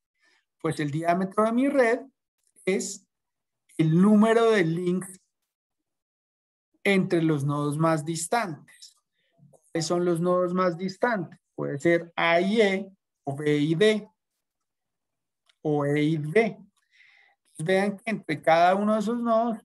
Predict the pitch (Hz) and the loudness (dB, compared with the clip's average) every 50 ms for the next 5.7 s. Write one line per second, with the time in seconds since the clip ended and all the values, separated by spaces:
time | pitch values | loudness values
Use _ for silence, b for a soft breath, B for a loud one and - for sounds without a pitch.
0 | _ _ - 160 156 170 165 165 - 190 185 175 165 151 - - 175 - - - | _ _ -6 -2 -2 -2 -2 -2 0 0 0 0 0 -2 -4 -4 -6 -6 -8 -12
1 | _ _ _ _ _ _ _ _ 165 160 160 156 160 - 180 170 170 180 170 143 | _ _ _ _ _ _ _ _ 0 0 0 0 -2 -6 -6 -4 -4 -4 -4 -2
2 | 151 147 143 139 165 208 226 180 - - - - _ _ _ _ _ _ _ _ | -2 -2 -2 -2 -2 -2 -2 -4 -4 -8 -14 -20 _ _ _ _ _ _ _ _
3 | _ - 147 143 139 - 143 139 131 139 135 151 170 165 147 135 - 143 139 - | _ -4 -4 -4 -2 -2 -2 -2 0 0 0 0 0 0 -2 -2 -4 -8 -10 -10
4 | - - - 151 160 170 170 165 147 135 - - 131 127 139 135 135 143 139 135 | -8 -4 0 2 2 2 2 2 0 -2 -4 -6 -8 -6 -6 -4 -2 -2 -2 0
5 | 147 147 143 143 143 143 147 170 240 262 - - - | 2 2 4 4 2 0 -2 -4 -6 -6 -8 -10 -12